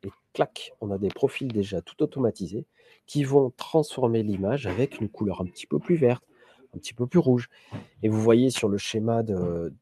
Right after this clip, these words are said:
de, de, du spectre colorimétrique aces que, par exemple, dans les verts, on peut aller beaucoup plus loin que, que la normale, dans les bleus. Euh, le rouge reste le rouge, mais dans toute cette colorimétrie, on peut vraiment trouver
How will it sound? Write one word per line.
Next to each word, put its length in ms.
de, 80
de, 600
du 160
spectre 420
colorimétrique 680
aces 460
que, 100
par 200
exemple, 340
dans 160
les 160
verts, 380
on 80
peut 140
aller 260
beaucoup 320
plus 180
loin 300
que, 300
que 160
la 100
normale, 540
dans 140
les 180
bleus. 340
Euh, 260
le 100
rouge 240
reste 280
le 80
rouge, 340
mais 320
dans 160
toute 200
cette 220
colorimétrie, 640
on 100
peut 320
vraiment 600
trouver 640